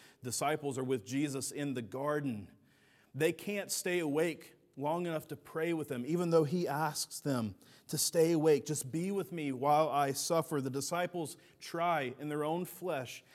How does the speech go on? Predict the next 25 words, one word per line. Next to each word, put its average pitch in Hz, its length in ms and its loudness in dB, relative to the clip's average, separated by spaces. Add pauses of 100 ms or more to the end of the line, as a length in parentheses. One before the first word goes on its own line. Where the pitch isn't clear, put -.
(160)
to 147 120 -4
keep 180 300 -6
their 156 180 -2
eyes 147 300 -2
open, 143 300 -4
but 123 260 -10
three 196 240 -4
times 175 500 -8
they're 143 100 -8
not 147 260 -6
able 156 360 -4
to 151 140 -12
do 135 240 -4
that. 113 280 -4 (340)
"The 139 80 -10
spirit 165 420 0
is 120 120 -4
willing," 120 460 -4
Jesus 107 340 -8
says, 107 300 -4
"but 117 180 -16
the 117 80 -12
flesh 151 540 -4 (280)
is 123 200 -6
weak." 127 400 -2